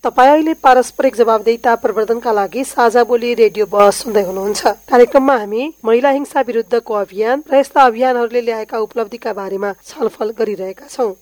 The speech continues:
छलफलमा हामीसँग वीरेन्द्रनगर नगरपालिकाका सामाजिक समिति संयोजक यामुना नेपाली,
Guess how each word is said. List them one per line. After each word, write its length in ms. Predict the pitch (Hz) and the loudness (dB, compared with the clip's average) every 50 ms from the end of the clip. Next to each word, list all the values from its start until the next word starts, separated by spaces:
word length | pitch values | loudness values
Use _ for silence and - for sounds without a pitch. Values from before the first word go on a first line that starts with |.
| _ | _
छलफलमा 520 | - - 302 254 - - 196 - 269 285 269 | -8 -4 -4 -2 0 0 -2 0 2 2 2
हामीसँग 400 | 240 220 208 - - 226 202 208 | 0 -2 -6 -6 -4 -2 2 4
वीरेन्द्रनगर 680 | 262 285 277 277 262 277 277 277 262 269 247 277 262 | 4 4 4 2 2 4 4 4 4 2 2 2 2
नगरपालिकाका 880 | 254 240 202 220 220 220 - 233 226 233 240 - 247 233 - 247 247 240 | 0 0 -2 -2 -2 -2 -2 -2 -2 -2 -2 -2 -2 -2 0 0 0 0
सामाजिक 500 | - - 240 226 220 220 208 226 220 - | 0 -2 -2 0 0 -2 -4 -4 -8 -10
समिति 420 | - - 226 214 220 214 - 220 | -10 -6 -4 -4 -4 -4 -6 -12
संयोजक 540 | - - 226 214 220 208 190 220 202 - - | -12 -8 -4 -2 -2 -2 0 -2 -4 -2 -2
यामुना 360 | 214 202 190 202 202 202 202 | -2 -2 -2 -2 -2 -2 -2
नेपाली, 520 | 196 202 196 - 214 202 196 233 269 302 | -4 -4 -4 -4 -4 -4 -2 -2 -4 -4